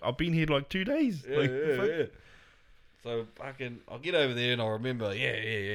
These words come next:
Speaker 2: yeah, fucking Victor. Fucking, we played rugby together, fucking for years, bro, me and this cunt. So that was, that was a primo part, you know, walking up and seeing someone that I knew, and,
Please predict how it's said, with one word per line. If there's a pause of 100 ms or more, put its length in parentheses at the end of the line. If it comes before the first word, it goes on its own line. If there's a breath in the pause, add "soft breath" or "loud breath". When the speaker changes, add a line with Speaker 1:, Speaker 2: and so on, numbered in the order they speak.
Speaker 2:
yeah,
fucking
Victor. (480)
Fucking,
we
played
rugby
together, (280)
fucking
for
years,
bro, (120)
me
and
this
cunt. (880)
So
that
was,
that
was
a
primo
part,
you
know,
walking
up
and
seeing
someone
that
I
knew,
and,